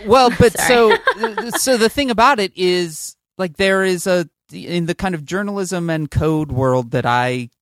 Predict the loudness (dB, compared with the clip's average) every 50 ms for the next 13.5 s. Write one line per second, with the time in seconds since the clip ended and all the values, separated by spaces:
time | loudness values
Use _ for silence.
0 | _ -16 -14 -14 -10 -4 -2 0 0 2 0 0 -4 -8 -8 -12 -14 _ _ _
1 | -6 -4 -2 -2 -2 -4 -2 0 0 0 0 -2 -2 -2 -2 -2 -2 -6 _ _
2 | -14 -10 -10 -10 -10 -12 -16 _ _ _ _ -6 -2 -2 -2 -2 -2 -6 -6 -6
3 | -6 -6 -2 2 4 4 4 4 4 2 0 -2 -2 -2 -2 -2 -2 -4 -4 -4
4 | -10 -10 -8 -6 -6 -4 -4 -6 -8 -6 -4 -4 -4 -4 -4 -6 -4 -2 0 2
5 | 2 2 0 0 -4 -6 -8 -10 -12 -12 -14 -12 -10 -8 -6 -4 -4 -4 -6 -4
6 | -4 -4 -4 -4 -2 -2 -2 0 0 0 -2 -2 -2 -6 -6 _ -2 -2 0 0
7 | -2 -8 _ _ -10 -4 -2 -2 0 0 0 0 -2 -4 -10 -18 _ -16 -16 -16
8 | -16 -14 _ -2 0 2 2 2 0 -2 -6 -10 -14 _ _ _ _ _ _ _
9 | _ _ _ _ 0 0 0 0 2 0 2 2 2 0 0 -2 -2 -2 -4 -6
10 | -4 0 2 2 2 2 0 0 0 0 0 0 0 -2 -2 -4 -4 -6 -6 -6
11 | -8 -8 -8 -8 -6 -8 -6 -4 -2 -2 0 0 0 0 2 0 0 -2 -4 -6
12 | -4 -2 -2 0 0 -2 -4 0 2 2 2 2 0 -2 -2 0 2 4 4 4
13 | 4 4 4 2 2 0 2 0 -2